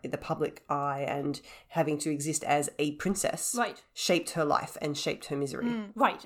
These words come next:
Speaker 2: which I
Speaker 1: It's
Speaker 2: think
Speaker 1: absolutely fascinating.
Speaker 2: it's also fascinating how, um, her youngest son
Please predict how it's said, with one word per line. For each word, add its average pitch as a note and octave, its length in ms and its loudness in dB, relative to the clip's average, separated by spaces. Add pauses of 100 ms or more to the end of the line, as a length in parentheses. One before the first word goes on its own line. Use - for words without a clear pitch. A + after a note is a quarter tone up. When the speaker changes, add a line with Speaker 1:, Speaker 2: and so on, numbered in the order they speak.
Speaker 2:
which C4+ 300 -2
I C#4+ 80 8
Speaker 1:
It's C#4 80 0
Speaker 2:
think D4+ 120 8
Speaker 1:
absolutely G3+ 400 6
fascinating. - 680 0
Speaker 2:
it's C#4+ 180 2 (100)
also E4 320 6
fascinating A3 680 -2
how, A3+ 720 4 (380)
um, A3 560 -2 (680)
her A#3 240 4
youngest C4+ 640 0
son G#3 640 4